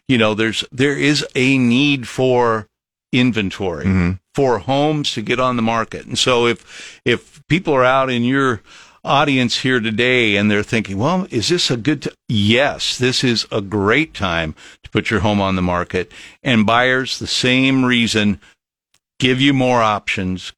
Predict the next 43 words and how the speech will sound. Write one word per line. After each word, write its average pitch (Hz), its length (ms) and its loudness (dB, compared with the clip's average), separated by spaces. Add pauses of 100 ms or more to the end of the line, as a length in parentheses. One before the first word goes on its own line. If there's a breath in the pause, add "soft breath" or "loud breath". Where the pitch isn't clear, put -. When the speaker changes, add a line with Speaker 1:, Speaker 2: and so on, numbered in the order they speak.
Speaker 1:
give 113 180 0
you 110 120 0
more 107 220 2
opportunity 92 680 -2
to 85 80 -6
find 98 320 -2
the 80 60 -4
home 85 260 -2
that 78 100 -8
you 98 140 -2
really 90 160 2
Speaker 2:
What, 147 100 0
Speaker 1:
want. 80 220 -6
Speaker 2:
what 147 120 2
was 165 140 0
the 151 80 0
number 143 300 2
that 110 180 0
are 101 40 -4
currently 117 380 0
available? 104 460 -2 (500 soft breath)
You 107 120 0
said 104 240 0
approximately? 143 240 0
Speaker 1:
Five 175 180 2
hundred 151 320 -2
and 127 100 0
sixty-two. 120 920 0
Speaker 2:
What's - 200 0
Speaker 1:
As - 40 -6
the - 60 2
Speaker 2:
normal? 107 460 0 (160)
Is 98 120 -2
that - 60 2
Speaker 1:
Well, 139 260 2 (320)
last 131 400 -2
year 151 160 0
we 127 140 0
were 120 200 2
almost 127 460 0
at 117 340 0
nine 120 460 2
hundred. 107 640 0